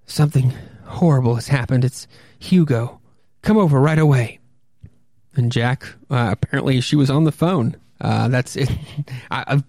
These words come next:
I, I read this before, didn't gather what was going on for, uh,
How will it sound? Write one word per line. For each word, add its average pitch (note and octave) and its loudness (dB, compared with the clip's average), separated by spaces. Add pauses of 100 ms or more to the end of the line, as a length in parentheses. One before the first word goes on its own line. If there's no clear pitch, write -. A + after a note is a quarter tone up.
I, A2+ -4
I A2+ -4
read B2 -2
this D3 0
before, D#3+ 0 (180)
didn't F3+ 4
gather F3 2
what D3+ 0
was D3+ 0
going D3 2
on D3 4 (480)
for, - -2 (100)
uh, B2+ -4